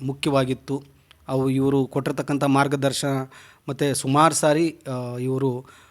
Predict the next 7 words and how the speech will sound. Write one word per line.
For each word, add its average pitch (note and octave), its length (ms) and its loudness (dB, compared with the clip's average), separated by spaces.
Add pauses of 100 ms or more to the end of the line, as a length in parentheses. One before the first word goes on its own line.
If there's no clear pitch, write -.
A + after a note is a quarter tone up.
(160)
ಆ, A#2 60 -8 (760)
ಸುಮಾರು E3+ 600 4
ಸಮಯ F3+ 340 4 (160)
ಈ D3+ 100 0
ಒಂದು, C#3 440 0 (240)
ಆ, C3+ 40 -8 (480)
ದತ್ತಾತ್ರೇಯ C3+ 540 -2